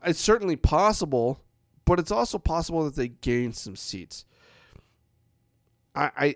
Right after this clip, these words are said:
I think the electoral, uh, uh, well, that's for the Senate. The electoral map for the Senate is a little bit more favorable for the G O P, I think, in this next election. Um,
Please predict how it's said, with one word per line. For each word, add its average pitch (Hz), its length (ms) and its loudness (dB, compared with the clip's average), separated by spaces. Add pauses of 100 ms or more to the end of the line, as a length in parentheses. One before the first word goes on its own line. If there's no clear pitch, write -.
I 147 100 2
think 202 340 -4
the 156 200 -2
electoral, 139 640 -2 (160)
uh, 127 60 -8
uh, - 300 -6 (280)
well, 143 460 4 (120)
that's 151 200 2
for 143 120 -4
the 110 120 -4
Senate. 110 340 -4
The 127 60 -4
electoral 175 360 -2
map 139 200 0
for 123 80 -10
the 107 100 -10
Senate 120 360 -2
is 107 120 -6
a - 20 -10
little 110 120 -2
bit 110 140 -6
more 107 160 -10
favorable 127 540 -2 (400)
for 139 140 -4
the 131 100 -2
G 135 220 0
O 131 80 4
P, 127 220 0
I 120 40 0
think, 131 240 -6
in 127 100 -2
this 123 200 -2
next 127 240 -6
election. 131 500 -2 (680)
Um, 107 560 -6